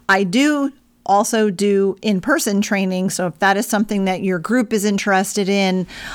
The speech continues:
um, if you have a group of parents or a support group or an agency or an organization or, or anyone who would want, um, in-person training, I travel and I do, um, for, for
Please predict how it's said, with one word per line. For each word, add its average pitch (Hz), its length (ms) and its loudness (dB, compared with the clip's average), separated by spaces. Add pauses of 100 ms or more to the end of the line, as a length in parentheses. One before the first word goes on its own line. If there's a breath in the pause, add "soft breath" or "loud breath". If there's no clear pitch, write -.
(160 loud breath)
um, 165 320 -2
if 160 100 -8
you 185 120 0
have 170 120 0
a 175 60 -4
group 180 240 -4
of 214 60 -4
parents 233 640 2
or 170 200 0
a 170 60 -4
support 233 440 -2
group 208 440 2
or 170 260 -2 (320 loud breath)
an 185 160 -2
agency 208 800 2
or 180 180 0
an 170 80 -6
organization 208 680 2
or, 190 220 0
or 185 180 2
anyone 190 380 0
who 208 140 -2
would 180 160 -2
want, 190 300 2 (380 loud breath)
um, 180 200 0
in-person 202 580 0
training, 190 520 0 (300 loud breath)
I 180 380 2
travel 240 540 2
and 180 180 0
I 170 100 0
do, 196 500 2 (360 loud breath)
um, 170 320 0
for, 170 400 -2 (120)
for - 320 -4